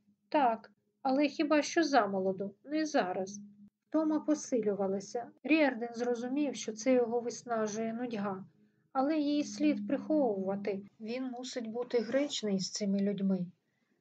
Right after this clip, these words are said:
Ріарден сидів у незручній позі, силкуючись здолати сон, і це вже почало завдавати фізичного болю. Очі заплющувалися, він уже трохи куняв, аж раптом чиїсь слабкі пальці торкнулися до його руки.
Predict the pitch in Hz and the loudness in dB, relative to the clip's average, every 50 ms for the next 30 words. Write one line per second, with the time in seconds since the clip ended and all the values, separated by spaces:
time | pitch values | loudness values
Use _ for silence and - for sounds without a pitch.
0 | _ - 226 226 254 285 294 277 233 214 220 226 220 - - - 214 202 220 262 | _ -6 -2 0 2 2 2 0 0 -2 -4 -4 -4 -6 -6 -6 -6 -4 -2 0
1 | 294 277 233 214 208 214 214 202 226 233 226 - - - 254 254 254 - - 269 | 0 0 0 -2 -2 -4 -4 -4 -4 -4 -4 -4 -4 -2 0 -2 -2 -2 0 0
2 | 262 240 196 180 185 175 175 - - _ _ - - 240 233 226 - - 269 269 | 0 0 0 -2 -4 -4 -4 -6 -10 _ _ -8 -6 -6 -6 -6 -6 -6 -4 -2
3 | 254 226 214 202 - - 220 196 196 196 196 220 208 208 202 196 190 - 214 214 | -2 0 -2 -2 -4 -6 -6 -6 -4 -2 -2 0 0 0 -2 -2 -2 -4 -4 -4
4 | - - 202 185 175 170 165 165 - _ _ _ _ _ - - 240 240 - 311 | -4 -4 -4 -2 -2 -2 -4 -6 -10 _ _ _ _ _ -10 -8 -8 -4 -2 -2
5 | 311 277 269 262 247 - - 220 214 - 240 226 226 254 269 233 226 220 202 202 | 0 0 -2 -4 -6 -6 -6 -8 -6 -4 -4 -4 -2 -2 -2 -2 -2 -2 0 0
6 | 214 214 208 233 233 226 226 226 214 - 226 220 208 220 208 196 - - 220 220 | -2 0 0 0 0 0 -2 -6 -10 -8 -10 -10 -8 -8 -8 -10 -10 -8 -8 -6
7 | 214 226 233 208 190 175 170 165 160 165 165 170 - _ _ _ _ _ _ _ | -6 -6 -6 -4 -2 -2 -2 -2 -2 -4 -8 -10 -12 _ _ _ _ _ _ _
8 | - 254 285 277 277 - 269 254 - 254 254 - 254 269 277 254 254 - - 202 | -2 -2 -2 -2 -2 -6 -8 -6 -6 -6 -8 -6 -4 -2 -2 -2 -2 -4 -6 -4
9 | 175 185 180 180 180 170 - - 196 190 190 214 208 226 254 254 240 233 220 226 | -4 -2 -2 -2 -2 -4 -4 -4 -4 -6 -6 -8 -10 -10 -8 -8 -8 -6 -6 -8
10 | 220 - - 240 240 226 233 - 220 - - 240 233 240 254 247 208 175 165 - | -8 -4 -2 -2 -2 -2 -2 -6 -14 -12 -12 -12 -8 -4 -4 -2 -2 -4 -6 -10
11 | _ _ _ _ _ _ _ - 202 202 190 220 247 277 277 277 - - 220 208 | _ _ _ _ _ _ _ -8 -6 -6 -6 -6 -6 -6 -6 -6 -8 -10 -10 -10
12 | 202 196 - - 220 226 233 240 226 226 - - - 220 214 214 - - 240 226 | -8 -10 -8 -8 -8 -6 -6 -6 -8 -8 -8 -6 -6 -6 -6 -6 -8 -10 -10 -10
13 | 233 - - 247 262 254 247 - - 233 - 247 226 233 - - 247 254 254 247 | -8 -6 -6 -4 -4 -4 -6 -8 -12 -8 -6 -6 -6 -6 -8 -10 -8 -8 -8 -6
14 | 220 - - 226 202 196 226 226 220 214 202 214 220 220 233 262 254 - - 175 | -8 -8 -6 -6 -4 -2 0 0 0 0 0 -2 -2 -2 -2 -2 -4 -6 -8 -8
15 | 170 165 | -8 -8